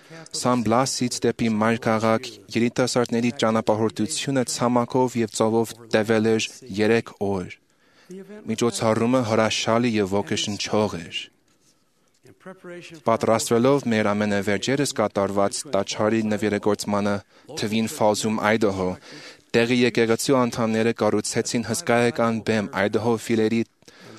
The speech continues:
տոնավաճառի տարածքում և հաղորդ դաշտը ծածկեցին խոտով և այլ զարդարանքներով,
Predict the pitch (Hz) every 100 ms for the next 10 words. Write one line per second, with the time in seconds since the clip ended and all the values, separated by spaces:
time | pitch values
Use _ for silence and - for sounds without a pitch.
0 | - 190 117 123 113 107 110 107 107 101
1 | 101 95 - - 101 - - - - 107
2 | 98 98 107 139 - 107 101 - 107 -
3 | 104 - 123 120 113 95 117 107 117 117
4 | 110 104 - 107 104 101 95 101 98 98
5 | - 101 92 90